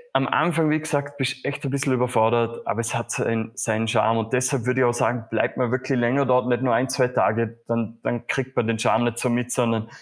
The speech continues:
hat's nur in Erinnerung, dass es dass es stressig ist. Weil wir haben das auch so davor, wir haben ja natürlich uns auch viel informiert. Und da war Hanoi eher ein bisschen negativ. Wie gesagt, gebt der Stadt eine Chance.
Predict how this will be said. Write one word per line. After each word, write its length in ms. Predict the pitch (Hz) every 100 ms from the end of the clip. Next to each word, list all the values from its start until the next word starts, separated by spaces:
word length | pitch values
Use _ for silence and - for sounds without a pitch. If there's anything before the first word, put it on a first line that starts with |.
| -
hat's 240 | 127 127 -
nur 160 | 131 135
in 80 |
Erinnerung, 580 | 131 113 127 123 110 113
dass 200 | 110 107
es 180 | 107 110 - _ - -
dass 180 | 110 -
es 460 | 107 - - - -
stressig 560 | - - 101 - 98
ist. 300 | 107 104 - _ - _ _ 117
Weil 180 | 131
wir 100 | 143
haben 120 | 151 143
das 140 | 135
auch 140 | 123
so 220 | - 131 127
davor, 400 | 127 123 127 120
wir 80 |
haben 140 | 117 117
ja 80 | 113
natürlich 340 | 113 117 113
uns 220 | 107 107
auch 160 | 104 117
viel 240 | - 123
informiert. 440 | 117 113 113 117 117 - - - -
Und 160 | 104
da 140 | 123 143
war 120 | 143
Hanoi 380 | 135 123 120 139
eher 320 | 127 131 131
ein 100 | 120
bisschen 280 | 123 127 113
negativ. 680 | 120 135 123 110 113 117 - _ _ _ _ _ _ _ _ -
Wie 160 | 123
gesagt, 340 | 127 120 120 131
gebt 200 | 139 147
der 60 |
Stadt 280 | 143 127 131
eine 80 | 120
Chance. 540 | 113 110 - 107 107